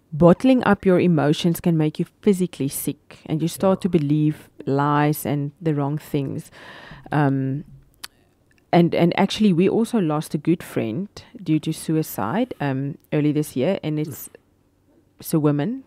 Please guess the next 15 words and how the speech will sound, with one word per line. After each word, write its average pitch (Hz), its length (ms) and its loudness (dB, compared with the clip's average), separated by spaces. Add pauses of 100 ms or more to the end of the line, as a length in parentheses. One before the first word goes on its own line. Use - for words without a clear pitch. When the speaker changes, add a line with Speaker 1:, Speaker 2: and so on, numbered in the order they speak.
Speaker 1:
so 135 420 -2
it, 143 100 -10 (220)
you 160 100 -2
know, 156 160 -2
you, 160 220 -2
you 165 140 -2
see - 260 -2
it 208 120 -2
Speaker 2:
Yeah. 202 80 0
Speaker 1:
everywhere, 165 380 4 (540)
and 165 140 0
she - 180 -4
also 170 360 -2
has 160 440 -4
two 156 480 -4